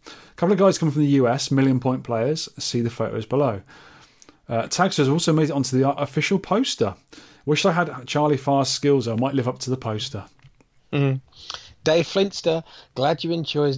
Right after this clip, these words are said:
Speaker 2: enjoyed Project Cars in V R, Sean, lol. It's not exactly Ridge Racer, is it? <laughs> Ooh, no, mate. I also span like a ballerina when I gave it a go at Arcade Club,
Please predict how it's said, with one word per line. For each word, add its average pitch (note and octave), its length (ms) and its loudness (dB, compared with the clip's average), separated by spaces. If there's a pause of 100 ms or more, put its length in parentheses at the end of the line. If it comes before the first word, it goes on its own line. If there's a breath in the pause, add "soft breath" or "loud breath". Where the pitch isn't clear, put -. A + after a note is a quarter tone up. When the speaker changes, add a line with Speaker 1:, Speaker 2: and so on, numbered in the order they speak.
(180)
Speaker 2:
enjoyed C3 600 -2
Project C3+ 440 -6
Cars B2+ 400 -6
in G#2+ 140 -8
V A2 180 -2
R, A2+ 300 0
Sean, G2 420 -2
lol. F#2 340 0 (220 loud breath)
It's G2+ 140 -8
not B2+ 160 -2
exactly A#2 400 0
Ridge A2+ 280 -2
Racer, G2+ 420 -2
is G2+ 160 0
it? G2 200 -2
<laughs> B2+ 60 0
Ooh, A#2+ 140 2 (100)
no, G#2+ 320 4
mate. G2+ 300 -2 (340 loud breath)
I B2+ 120 2
also D3 240 0
span B2+ 380 -2
like A2+ 200 -6
a A2 40 -6
ballerina A2 600 -4
when G2+ 160 -6
I G2 60 -8
gave G2+ 260 -4
it - 120 -6
a G2 40 -8
go F#2 260 -4
at - 60 -6
Arcade G2+ 500 -2
Club, F2 280 -4